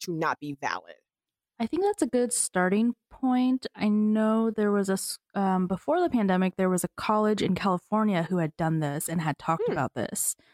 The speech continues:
Speaker 2: I, I can't remember which one off the top of my head, but they were going
Speaker 1: Okay.
Speaker 2: towards that, and it created this giant debate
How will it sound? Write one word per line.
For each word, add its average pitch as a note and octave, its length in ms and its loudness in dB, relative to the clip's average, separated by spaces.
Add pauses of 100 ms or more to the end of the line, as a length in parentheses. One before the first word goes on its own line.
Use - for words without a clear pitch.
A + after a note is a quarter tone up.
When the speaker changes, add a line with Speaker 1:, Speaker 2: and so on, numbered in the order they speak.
(480)
Speaker 2:
I, F3 200 -2
I F3+ 100 -6
can't - 200 -2
remember F3 240 0
which E3 180 -2
one F3 100 0
off D3+ 120 -2
the - 60 -20
top - 140 -4
of D3 40 -4
my D3+ 80 0
head, D#3 420 -2
but - 200 -2
they G3 100 2
were F#3+ 140 2
going F3 180 2
Speaker 1:
Okay. E3 100 0
Speaker 2:
towards A#3 200 0
that, F#3+ 200 2
and F#3 160 2
it E3+ 120 -2
created G3+ 500 -2
this F3 260 -2 (260)
giant F#3+ 640 0
debate D#3 600 -2